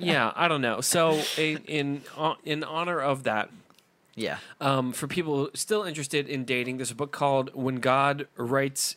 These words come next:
Speaker 1: Your Love Story. Go
Speaker 2: Mm-hmm.
Speaker 1: pick that up because it doesn't take the hard stance of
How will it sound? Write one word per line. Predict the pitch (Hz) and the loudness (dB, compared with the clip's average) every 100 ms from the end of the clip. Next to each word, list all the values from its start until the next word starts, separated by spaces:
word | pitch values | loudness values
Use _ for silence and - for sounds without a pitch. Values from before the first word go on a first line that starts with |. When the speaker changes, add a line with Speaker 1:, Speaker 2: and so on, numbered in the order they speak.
| - | -8
Speaker 1:
Your | 131 123 127 123 | -8 0 2 2
Love | 123 120 120 120 117 123 127 151 | 0 -2 -2 -2 0 2 4 2
Story. | - 165 160 170 175 - - - - | 0 0 0 0 -4 -10 -20 -20 -4
Go | 175 | 0
Speaker 2:
Mm-hmm. | 196 139 | 2 0
Speaker 1:
pick | 131 | 0
that | 202 160 | 2 4
up | 120 87 - - - - - | 4 2 -4 -20 -20 -12 -6
because | 135 160 143 | -2 0 0
it | 151 | -2
doesn't | 165 175 180 | -2 -2 -2
take | 175 165 | -4 -2
the | - | -2
hard | 135 151 147 | 2 2 0
stance | - 143 143 139 | -2 0 0 -2
of | - 131 123 117 110 - | 0 4 6 4 -2 -10